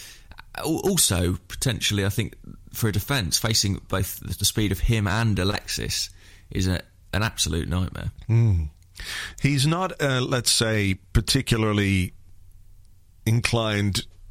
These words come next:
Speaker 2: defensively, Theo
Speaker 1: No, I would
Speaker 2: Walcott.
Speaker 1: say, I would say not at all. I'd say that's a, a big hole in his game,
Speaker 2: Do
Speaker 1: certainly.
Speaker 2: you think, moving off very slightly onto another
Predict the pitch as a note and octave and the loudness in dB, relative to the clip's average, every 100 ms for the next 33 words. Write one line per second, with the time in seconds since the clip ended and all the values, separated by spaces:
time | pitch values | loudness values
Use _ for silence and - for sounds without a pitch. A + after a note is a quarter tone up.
0 | - - - G#2 A#2+ A2+ G2 - D#2 C2 | -20 -4 -2 0 0 2 2 0 0 -2
1 | - - - - F#2+ E2+ D#2 D#2 D2 - | -4 -20 -20 -4 0 2 4 2 2 2
2 | G#2 F#2+ - - G#2 G#2 A2 G#2 G2+ - | 2 0 -6 -4 -2 0 0 0 -4 -8
3 | - - - - - - G#2 A2+ A2+ - | -20 -20 -20 -20 -16 -2 0 2 -2 -8
4 | - - - G2 G#2 F#2+ D#2 E2+ F2+ - | -20 -8 -4 0 0 0 0 0 0 0
5 | F#2+ E2 - G#2 F#2 - A#2 - G2+ - | 0 0 0 0 0 -2 -4 -2 -4 -4
6 | - - - - F2+ F2+ F2 F2+ E2+ E2 | -14 -20 -20 -6 -2 0 0 0 0 0
7 | - F#2 E2+ C#2+ D#3+ A3 G#3 G3+ E3 - | 0 -2 -2 0 0 0 0 0 -2 0
8 | D3+ F#2 - - - - - - - - | 0 -2 -4 -10 -12 -20 -20 -20 -20 -8
9 | A#2 A#2 B2 C3 A#2+ A#2+ A#2 G#2 G2 A2 | -2 2 2 2 0 0 0 -2 -2 0
10 | A#2+ A2+ - B2+ A2+ G2+ G2+ G2+ A#2 A2 | 2 2 2 2 0 2 2 2 2 2
11 | A#2+ G#2 F2 | 2 0 -2